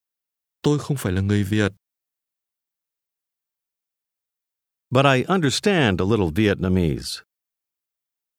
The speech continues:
Speaker 1: Nhưng tôi hiểu một ít tiếng Việt.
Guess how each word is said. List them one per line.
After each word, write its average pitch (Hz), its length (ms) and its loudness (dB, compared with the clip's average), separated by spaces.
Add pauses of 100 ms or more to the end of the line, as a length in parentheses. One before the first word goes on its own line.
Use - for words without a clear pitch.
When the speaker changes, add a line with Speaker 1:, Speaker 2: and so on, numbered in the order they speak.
(3000)
Speaker 1:
Nhưng 151 260 2
tôi 143 140 2
hiểu 107 160 0
một 92 160 0 (120)
ít 170 220 0
tiếng 139 220 0
Việt. 101 260 0